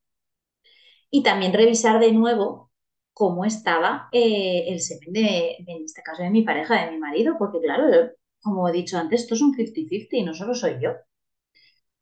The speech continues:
Y sí es verdad que en este camino,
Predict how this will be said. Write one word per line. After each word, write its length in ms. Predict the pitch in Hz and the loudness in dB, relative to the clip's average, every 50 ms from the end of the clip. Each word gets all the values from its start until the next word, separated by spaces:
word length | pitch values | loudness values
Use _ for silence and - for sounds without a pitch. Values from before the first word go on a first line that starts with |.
| _ _ _ | _ _ _
Y 420 | - 311 294 277 262 254 240 240 | -2 2 2 4 4 2 2 0
sí 140 | - - 240 | 2 4 4
es 100 | 226 226 | 6 6
verdad 240 | 240 240 247 247 247 | 6 6 6 6 6
que 80 | 247 208 | 4 4
en 60 | 185 | 2
este 280 | 185 - - 226 214 | 0 0 0 0 0
camino, 720 | 214 214 214 220 226 240 247 233 226 233 285 - - - | 2 0 0 0 2 2 2 0 0 -2 -2 -6 -10 -16